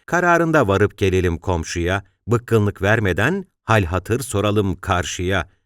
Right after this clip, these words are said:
Marifet ister elbette bu söylenenlere uymak. Öyle her yiğidin harcı değildir taşı gediğine koymak.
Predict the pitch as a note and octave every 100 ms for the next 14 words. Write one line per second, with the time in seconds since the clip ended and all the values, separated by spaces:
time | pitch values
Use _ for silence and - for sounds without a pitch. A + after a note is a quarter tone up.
0 | - G2+ G#2+ G#2+ A2+ G2+ G#2 - G#2 G2
1 | F#2+ F2 F#2 - F2+ F2 - F#2+ F2+ F2
2 | F2 F2 F#2 - G2+ E2+ F#2+ - - _
3 | - - A2 A#2+ A2+ E2 G#2 D3 A2+ A2+
4 | C3 G2+ F2 G2 F#2 G2 F2+ E3 G3+ E3+
5 | C#3+ - A2 - G#2 F2+ G2 G#2+ G2+ F#2+
6 | F2+ F#2+ F2+ F#2+ F2+ -